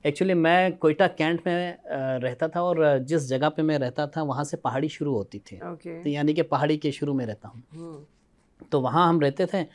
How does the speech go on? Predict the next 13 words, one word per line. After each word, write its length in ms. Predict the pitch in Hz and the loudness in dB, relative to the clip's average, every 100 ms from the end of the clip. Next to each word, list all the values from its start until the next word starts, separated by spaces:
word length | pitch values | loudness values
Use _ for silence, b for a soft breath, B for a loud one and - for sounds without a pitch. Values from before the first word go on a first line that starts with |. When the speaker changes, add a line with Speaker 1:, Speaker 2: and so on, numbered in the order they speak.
| B B B B | B B B B
Speaker 1:
ये 180 | 123 156 | 2 6
आए 500 | 151 165 175 165 131 - - | 6 8 8 6 2 -10 -18
ससुराल 400 | - 156 151 156 | -6 -4 0 2
वाले, 240 | 156 156 156 | 4 2 2
दो 160 | 139 | 0
तीन 480 | 135 156 147 139 135 - | -2 0 0 0 -4 -6
इनके 200 | 139 135 | -6 -4
ख़ानदान 400 | 139 131 123 135 | -4 -4 -2 -2
के 120 | 135 123 | -2 -2
लोग 240 | 123 123 - | -4 -6 -6
थे। 200 | 151 123 _ B B B B | -6 -6 _ B B B B
इन्होंने 540 | 156 170 190 196 165 - - - - | 2 4 4 2 -2 -6 -18 -20 -6
किसी 440 | 160 - 196 185 | -4 0 0 0